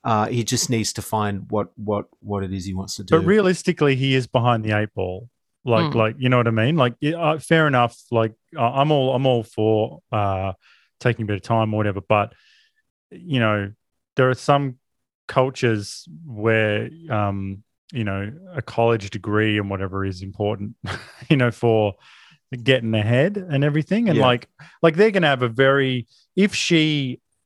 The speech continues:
Speaker 2: does, g-, you know, follow through with her fellowship and,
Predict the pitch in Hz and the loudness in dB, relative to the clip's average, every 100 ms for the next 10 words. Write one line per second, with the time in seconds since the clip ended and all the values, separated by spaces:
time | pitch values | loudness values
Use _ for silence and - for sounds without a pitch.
0 | _ - 123 131 127 113 - 156 143 110 | _ -16 2 4 4 -2 -10 -8 -2 -2
1 | 98 104 _ _ - 127 117 - 117 107 | -2 -8 _ _ 0 2 2 2 0 0
2 | 107 - 110 107 - 113 - 107 101 | -4 0 0 0 -2 -4 -2 -2 -2